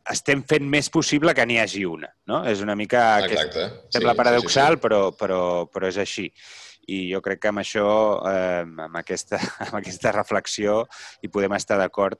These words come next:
Speaker 1: i, i no sé, si vols afegir alguna cosa més, jo ho
Speaker 2: No,
Speaker 1: deixo.
Speaker 2: no, podem, podem i estem d'acord amb el que dèiem abans del, del que dèiem Van Creveld en aquesta línia, de que, de que tots el, que la guerra és ben viva i que tots els pobles que no mirin els fets de cara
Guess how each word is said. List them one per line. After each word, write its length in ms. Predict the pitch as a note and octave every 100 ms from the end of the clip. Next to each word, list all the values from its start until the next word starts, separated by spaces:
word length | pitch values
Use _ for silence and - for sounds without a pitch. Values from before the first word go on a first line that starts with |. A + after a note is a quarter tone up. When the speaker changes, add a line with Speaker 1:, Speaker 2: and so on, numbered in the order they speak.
| -
Speaker 1:
i, 460 | G2 F#2+ F2 D#2+ -
i 60 | E2+
no 80 | E2+
sé, 160 | -
si 160 | F#2+ F#2+
vols 220 | F#2+ G2+
afegir 260 | F#2 F#2+ G#2
alguna 300 | G2 G2+ G2
cosa 220 | G2+ F#2+
més, 300 | F#2+ G#2 A2+ -
jo 240 | F#2+ F#2 F#2+ G2
ho 140 | F#2+
Speaker 2:
No, 60 | F#2+
Speaker 1:
deixo. 160 | A2+ G#2
Speaker 2:
no, 140 | G#2
podem, 300 | F#2+ G2 G2
podem 320 | F#2+ F#2+ G2+ A2
i 80 | G2+
estem 180 | F2+ F#2
d'acord 320 | F#2 F2+ F#2+
amb 80 | F#2
el 80 | E2+
que 80 |
dèiem 240 | E2+ E2 D#2+
abans 240 | D#2+ E2
del, 160 | E2+ D#2+ D#2 D#2 D#2 - F2+
del 160 | E2
que 140 | D#2 E2+
dèiem 240 | E2 E2+
Van 140 | F2 E2+
Creveld 320 | E2+ D#2+ F2+
en 80 | F2
aquesta 240 | D2+ -
línia, 380 | E2+ D#2 E2 G2
de 80 | E2+ D#2+
que, 140 | E2+ D#2 D#2+ D#2 - _
de 160 | E2+ E2+
que 80 | E2+
tots 240 | F2 F2+
el, 400 | F2+ F2 F2 D2
que 140 | E2+ D#2
la 80 | D#2
guerra 160 | F2 F2+
és 80 | F#2
ben 160 | F2+
viva 160 | G2+ G#2
i 80 | G#2+
que 80 | -
tots 160 | F2 E2+
els 160 | F2
pobles 400 | - F#2 F2+ E2 -
que 80 | F2
no 160 | E2 E2+
mirin 320 | F2+ F2 E2+
els 140 | -
fets 240 | - F2 - F2
de 80 |
cara 240 | F2+ F2+